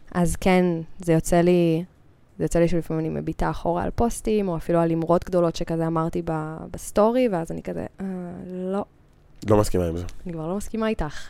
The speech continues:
Speaker 1: שיר של פעם, כן.
Speaker 2: אז, אז זה משהו שיצא לי לדבר עליו גם, כאילו, מעניין אותי כי-, איך את, איך את מת-, מתמודדת עם סיטואציות כאלה, כי יצא לי להגיד, שאלו אותי גם, אה, אני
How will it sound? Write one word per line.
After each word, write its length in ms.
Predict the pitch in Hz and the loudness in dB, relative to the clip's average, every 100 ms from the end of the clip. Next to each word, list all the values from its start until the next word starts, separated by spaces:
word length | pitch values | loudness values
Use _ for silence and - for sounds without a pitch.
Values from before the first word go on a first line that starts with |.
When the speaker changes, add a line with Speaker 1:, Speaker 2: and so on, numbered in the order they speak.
| - | -14
Speaker 1:
שיר 200 | - 160 | -12 -8
של 160 | 165 | -6
פעם, 340 | 156 160 165 202 - | -6 -6 -6 -8 -10
כן. 160 | - 151 156 - _ - - - | -12 -12 -12 -20 _ -20 -20 -2
Speaker 2:
אז, 220 | 101 90 - | 0 0 2
אז 100 | 101 | 2
זה 60 | 107 | 4
משהו 180 | 165 175 | 4 4
שיצא 200 | 143 156 | 2 4
לי 60 | |
לדבר 260 | 123 120 135 | 4 6 6
עליו 140 | 101 87 | 4 4
גם, 200 | 117 80 | 2 2
כאילו, 240 | - 78 | -4 -4
מעניין 280 | 80 92 113 | -2 4 4
אותי 140 | 117 | 4
כי-, 120 | 110 104 104 107 | -2 0 2 2
איך 160 | - | 2
את, 180 | 117 - - | 2 0 2
איך 140 | 104 | 2
את 120 | 104 107 | 2 -2
מת-, 220 | 95 - - - - - | -6 -10 -14 -12 -16 -6
מתמודדת 580 | 104 - 104 104 101 113 | -4 4 6 6 4 2
עם 80 | 117 | 2
סיטואציות 460 | 107 113 120 131 | 4 4 6 2
כאלה, 280 | - 139 190 - - - - | 4 6 4 0 -10 -20 2
כי 80 | 117 | 4
יצא 160 | - | 6
לי 100 | 147 | 8
להגיד, 340 | 139 113 127 127 - - | 8 6 4 2 -8 -8
שאלו 280 | - 90 107 | 4 6 8
אותי 140 | 120 98 | 6 4
גם, 200 | 90 82 | 4 2
אה, 60 | |
אני 260 | 80 80 | 0 -2